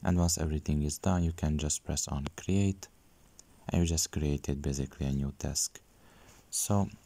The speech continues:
pretty much this is all about it. I hope this video was helpful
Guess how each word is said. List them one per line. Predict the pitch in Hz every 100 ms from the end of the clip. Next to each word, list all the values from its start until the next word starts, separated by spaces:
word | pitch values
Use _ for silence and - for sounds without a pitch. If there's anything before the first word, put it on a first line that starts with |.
| -
pretty | - 87 82
much | 80 80 78 -
this | 73 76 -
is | 71 -
all | 73
about | 71 69 71 73 - 101
it. | 98 - - -
I | 76
hope | 73 71 73
this | 71 -
video | 76 69 67 69
was | 73 78 -
helpful | 101 95 - 85